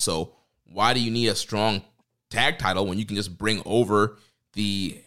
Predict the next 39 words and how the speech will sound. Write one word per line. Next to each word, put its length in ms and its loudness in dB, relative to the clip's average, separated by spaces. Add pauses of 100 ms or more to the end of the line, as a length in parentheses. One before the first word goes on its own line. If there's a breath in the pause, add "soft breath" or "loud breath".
(260)
I 100 2
W 160 2
G 100 -4
P 300 -4
tag 260 0
titles 280 0
or 80 -2
junior 180 -4
tag 240 -2
titles? 480 -6 (340)
Why 240 4
do 60 4
you 80 0
need 140 2
a 40 0
Strong 580 2 (100)
open 180 0
weight 220 2
title 320 2
when 120 -2
you 80 -2
can 200 -4
bring 260 -2
over 420 2
the 320 -10
Never 300 2
title? 340 0
You're 120 -2
bringing 300 2
over 340 2
the, 240 -4
the 100 -4
I 80 4
W 180 0
G 60 -8
P 140 -2
World 300 0
Champion. 600 -2 (460 soft breath)
Um, 580 -4